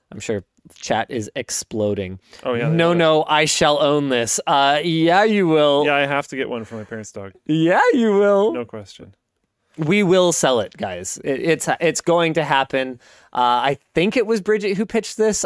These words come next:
Speaker 1: I'm not sure, but it was one of those things where every once, <laughs> every once in a while, we'll have a conversation where she, like,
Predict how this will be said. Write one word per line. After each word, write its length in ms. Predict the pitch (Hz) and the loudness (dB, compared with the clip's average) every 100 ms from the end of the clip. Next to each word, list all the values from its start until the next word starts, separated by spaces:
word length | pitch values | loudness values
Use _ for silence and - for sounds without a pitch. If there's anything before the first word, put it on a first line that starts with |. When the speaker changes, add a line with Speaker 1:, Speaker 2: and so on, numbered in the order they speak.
| - | -2
Speaker 1:
I'm 160 | 147 | 0
not 240 | 151 156 147 | 2 -2 -2
sure, 340 | - 131 131 | -2 0 0
but 240 | 120 143 139 | 0 -2 -2
it 120 | 185 | -2
was 160 | 175 160 | -2 0
one 100 | 175 | 0
of 60 | |
those 180 | 196 202 | 0 -2
things 320 | - 139 180 | -4 -4 -4
where 320 | 170 151 139 135 - - _ _ _ _ _ - | -2 0 0 -2 -20 -20 _ _ _ _ _ -2
every 240 | 208 247 | 0 2
once, 420 | 233 160 - - _ _ | 0 -2 -8 -16 _ _
<laughs> 160 | - | -6
every 160 | 226 247 | -4 0
once 240 | 269 294 | 0 0
in 80 | 330 | -2
a 80 | 233 | 0
while, 420 | 156 143 170 220 - - - _ | 2 2 2 0 -8 -20 -20 _
we'll 140 | 165 190 | -2 0
have 240 | 185 185 | 2 0
a 40 | |
conversation 840 | 214 160 147 156 127 123 175 226 240 _ _ _ | 0 -2 0 -2 -2 -4 -4 -6 -8 _ _ _
where 240 | 147 160 | 0 0
she, 240 | 160 - 170 | -2 -2 0
like, 340 | 160 151 - | 2 0 -4